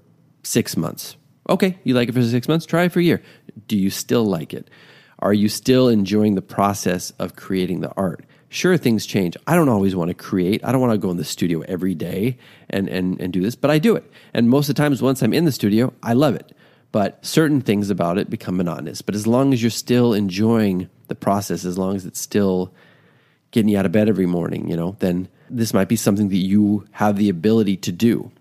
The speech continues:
And maybe you should follow this and be persistent with it. And there's nothing wrong with, you know, hanging up your hat at some point. "Oh, I, I don't like this. I'm gonna do something else." Fine, go do something else. But if you are committed and this is something you wanna do long term,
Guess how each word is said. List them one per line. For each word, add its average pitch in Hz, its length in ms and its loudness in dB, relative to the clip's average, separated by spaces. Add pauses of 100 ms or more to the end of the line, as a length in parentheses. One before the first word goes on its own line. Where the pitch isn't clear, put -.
(120)
And 95 180 -2
maybe 101 220 2
you 95 120 -2
should 92 220 -6
follow 110 360 2
this 82 280 -4
and 123 300 0
be 101 100 2
persistent - 560 -8
with - 160 -10
it. - 140 -8 (500)
And 107 260 2
there's 127 160 2
nothing 170 200 4
wrong 156 300 4
with, 113 300 0 (160)
you 104 120 -2
know, 95 260 -2 (240)
hanging 117 300 0
up 123 100 -2
your 117 80 0
hat 120 320 0
at 98 120 -4
some 87 180 -2
point. 87 220 -2
"Oh, 117 60 2
I, 139 260 2
I - 20 0
don't 101 160 0
like 113 180 -2
this. 87 240 -4
I'm 95 80 -8
gonna 92 140 0
do 95 100 0
something 113 240 -2
else." 135 140 -4
Fine, 143 300 -4
go 131 120 2
do 196 100 0
something - 300 -6
else. - 220 -14 (440)
But 107 380 2 (320)
if - 220 -4
you 120 160 2
are 123 540 4 (120)
committed 107 560 2 (140)
and 101 100 -2
this 98 160 -2
is 101 80 0
something 98 300 0
you 98 160 2
wanna 95 180 2
do 98 160 -2
long 90 240 -2
term, 95 400 -2